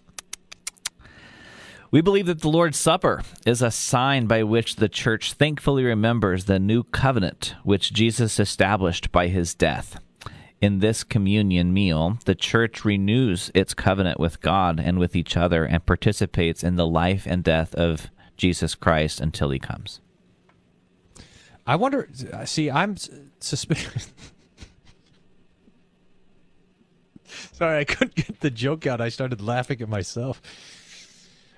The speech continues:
Speaker 2: Oh, I was gonna say something obnoxious about how the very first things that you mention are washing and eating, like,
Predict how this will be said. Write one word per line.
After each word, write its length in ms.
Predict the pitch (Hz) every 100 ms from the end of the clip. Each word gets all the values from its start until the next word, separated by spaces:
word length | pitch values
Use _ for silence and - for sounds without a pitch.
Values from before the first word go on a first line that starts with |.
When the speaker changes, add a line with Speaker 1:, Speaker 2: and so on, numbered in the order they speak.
| -
Speaker 2:
Oh, 400 | - 247 208 147 - - - - -
I 40 | 165
was 120 | -
gonna 180 | 202 202
say 180 | - 156
something 360 | - 160 160
obnoxious 520 | 123 110 131 - 123 113
about 220 | 113 98
how 260 | 117 107
the 100 | 98 104
very 300 | 127 139 147
first 320 | 143 127 -
things 200 | 127 107
that 80 | 101
you 140 | 110
mention 380 | 101 107 - 127
are 120 | 95
washing 640 | 85 87 95 - 120 117 -
and 200 | 95 87
eating, 480 | 98 98 110 123 131 -
like, 380 | - 95 - -